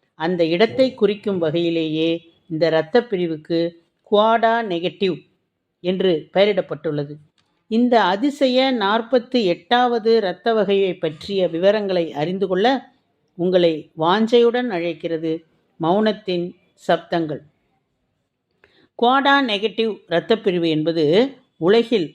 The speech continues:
ஒரே ஒரு பெண்ணுக்கு மட்டுமே இருப்பதாக அறியப்பட்டுள்ளது. அவர் பிரான்ஸ் நிர்வாகத்தின் கீழ் இருக்கும் குவாடாலூப் என்ற தீவை பூர்வீகமாக கொண்டவர்.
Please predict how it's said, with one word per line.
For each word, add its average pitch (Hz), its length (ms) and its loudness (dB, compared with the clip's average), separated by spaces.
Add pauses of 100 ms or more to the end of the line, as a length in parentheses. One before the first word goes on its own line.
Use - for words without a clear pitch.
(120)
ஒரே 214 360 4 (200)
ஒரு 226 220 2 (100)
பெண்ணுக்கு 190 360 -6
மட்டுமே 180 520 -2
இருப்பதாக 160 580 -2 (180)
அறியப்பட்டுள்ளது. 156 800 -4 (540)
அவர் 165 300 0 (440)
பிரான்ஸ் 262 440 0
நிர்வாகத்தின் 208 800 -2
கீழ் 208 340 -2
இருக்கும் 165 380 -4 (260)
குவாடாலூப் 214 800 2 (220)
என்ற 165 260 -6
தீவை 185 340 -2 (220)
பூர்வீகமாக 208 840 0
கொண்டவர். 160 420 -6